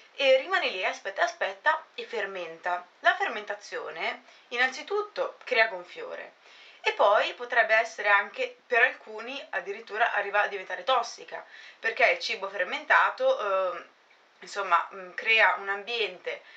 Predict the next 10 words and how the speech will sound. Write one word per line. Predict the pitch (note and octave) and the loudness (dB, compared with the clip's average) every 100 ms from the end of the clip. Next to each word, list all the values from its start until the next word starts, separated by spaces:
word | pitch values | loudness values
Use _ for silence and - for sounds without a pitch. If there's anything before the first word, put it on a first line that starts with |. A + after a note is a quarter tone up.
| - - | -20 -4
eh, | - F#3+ F#3 F3+ F3 F3 | 4 6 6 4 4 2
idoneo | G3+ A#3 C4+ A#3 F3+ E3 | 0 2 6 4 2 -4
allo | - F#3 | -4 -6
svilupparsi | F3+ F#3 F#3+ F3 - | -10 -10 -2 -2 -2
di | F3 | -4
batteri. | E3 D#4 - A3+ C4 F3 | 0 0 0 0 0 0
I | |
batteri | D#3 D#3+ - F#3 F3 | -6 -10 -6 -8 -8
possono | E3+ E3+ - F3+ | -8 -10 -8 0
anche | F3 F3 F3 E3 | 2 0 -2 -8